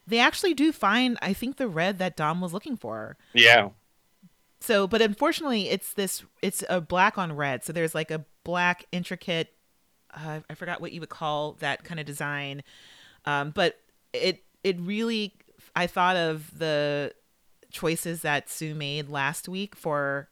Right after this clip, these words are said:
Speaker 1: her, you know, double <laughs> dress thing from
Speaker 2: Mm-hmm.
Speaker 1: Mood, um, where her palette then was black and red, and, and it was just like, "Oh, wow, we're still, we're still on that." But, um,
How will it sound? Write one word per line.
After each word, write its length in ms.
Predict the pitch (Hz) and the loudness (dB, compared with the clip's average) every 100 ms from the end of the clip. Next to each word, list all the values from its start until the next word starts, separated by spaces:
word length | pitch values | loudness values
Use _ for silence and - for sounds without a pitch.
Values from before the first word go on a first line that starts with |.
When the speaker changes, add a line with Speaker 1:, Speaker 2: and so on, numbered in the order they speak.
| - | -14
Speaker 1:
her, 600 | - 151 139 139 139 147 _ _ _ _ _ _ _ _ _ | -6 -4 -2 -2 -4 -10 _ _ _ _ _ _ _ _ _
you 80 | 165 | -8
know, 240 | 143 123 139 _ - _ _ _ _ - | -6 -8 -14 _ -20 _ _ _ _ -4
double 560 | 160 165 160 160 165 - | -2 0 0 2 0 -4
<laughs> 80 | - | -8
dress 440 | - 165 170 - | 0 2 2 -2
thing 640 | - - 202 180 196 208 220 - - | -6 -4 -2 -2 -2 -2 -4 -10 -12
from 100 | - - | -2 2
Speaker 2:
Mm-hmm. 220 | 180 - | 4 4
Speaker 1:
Mood, 340 | 170 180 220 - | 0 -2 -4 -6
um, 300 | 156 151 143 143 | -2 -2 -2 -4
where 220 | 165 160 | 0 0
her 500 | 156 180 165 160 160 - | -2 -4 -4 -4 -6 -6
palette 340 | 175 160 - | -4 -2 -2
then 220 | 196 175 | -4 -4
was 160 | 139 143 | -6 -8
black 340 | 147 143 139 | -6 -4 -4
and 140 | 143 135 | -8 -10
red, 260 | 123 101 | -10 -10
and, 140 | 101 135 | -12 -12
and 280 | 131 131 123 - | -12 -12 -12 -12
it 80 | |
was 120 | 139 139 | -12 -12
just 140 | 139 | -14
like, 140 | - | -14
"Oh, 180 | 165 160 | -12 -12
wow, 160 | 87 131 | -12 -12
we're 100 | - | -12
still, 380 | 131 - 143 135 _ _ _ _ - | -14 -12 -12 -12 _ _ _ _ -4
we're 80 | 165 | -4
still 240 | - 147 | -2 -4
on 180 | 131 131 | -6 -8
that." 260 | 110 113 - - - - - _ | -8 -10 -12 -20 -20 -20 -20 _
But, 220 | - 151 | -2 0
um, 500 | 147 135 135 135 135 | 2 0 -4 -8 -14